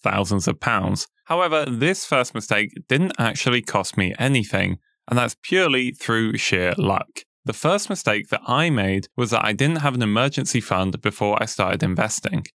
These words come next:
Even worse, <laughs> my investments were actually my only source of savings. Before I get into why I did this,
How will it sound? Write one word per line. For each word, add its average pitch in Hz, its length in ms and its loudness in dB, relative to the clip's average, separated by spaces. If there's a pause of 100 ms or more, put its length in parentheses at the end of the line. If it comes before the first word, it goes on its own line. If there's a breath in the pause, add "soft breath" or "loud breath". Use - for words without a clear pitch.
(200)
Even 123 440 2
worse, 151 520 0
<laughs> - 80 -4
my 160 100 4
investments 131 600 0
were 113 220 0
actually 123 400 0
my 113 260 2 (140)
only 120 400 2
source 98 400 0
of 92 100 0
savings. 104 720 -2 (360)
Before 190 260 2
I 190 60 0
get 147 180 0
into 127 320 2
why 104 360 0
I 95 100 2
did 95 240 0
this, - 280 2